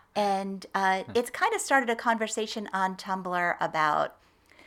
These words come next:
Speaker 1: the negative effects of big name fans and how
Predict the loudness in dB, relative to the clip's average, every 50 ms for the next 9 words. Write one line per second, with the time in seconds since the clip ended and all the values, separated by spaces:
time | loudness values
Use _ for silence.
0 | -20 _ _ -6 0 0 0 0 0 0 0 0 0 0 2 2 2 2 0 -4
1 | -2 0 2 4 4 4 2 -4 -6 -2 -2 -2 -2 -4 _ -4 -2 -2 -2 -4
2 | -4 -6 -6 -6 -8 -8 -6 -4 -2 0 0 0 0 0 0 -2 -4 -6 -6 -4
3 | -4 -4 -4 -4 _ -20 -20 -20 -20 -20 -20 _ _ -2 0 2 4 4 4 2
4 | 0 -2 -4 -8 -4 0 2 4 4 4 4 2 0 -2 -4